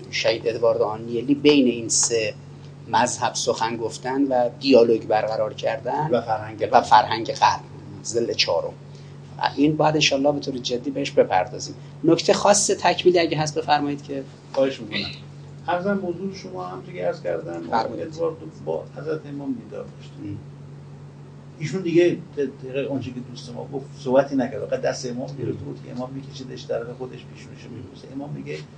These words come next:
Speaker 2: دعا می‌کنه که ایشون در ترویج اسلام موفق بشه.
Speaker 1: ام.
Speaker 2: حالا ما هم می‌خوایم، اگه می‌خوایم پاسداشت خون شهید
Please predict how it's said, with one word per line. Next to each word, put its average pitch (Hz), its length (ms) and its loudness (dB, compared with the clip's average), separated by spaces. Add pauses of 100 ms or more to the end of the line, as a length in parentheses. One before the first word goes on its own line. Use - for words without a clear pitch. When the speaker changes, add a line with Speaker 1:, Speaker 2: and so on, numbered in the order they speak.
(320)
Speaker 2:
دعا 139 240 2
می‌کنه 151 420 -4
که 156 200 -6 (560)
ایشون 147 180 -4
در - 180 -2 (120)
ترویج 117 600 -8
اسلام 135 600 -4
موفق - 320 -16 (160)
بشه. - 160 -8
Speaker 1:
ام. 104 300 -2 (1000)
Speaker 2:
حالا 147 140 2
ما 180 160 4
هم 180 100 0
می‌خوایم، 156 360 0 (100)
اگه 135 180 -10
می‌خوایم 135 320 -6
پاسداشت - 760 0 (720)
خون 131 240 0
شهید 110 340 -6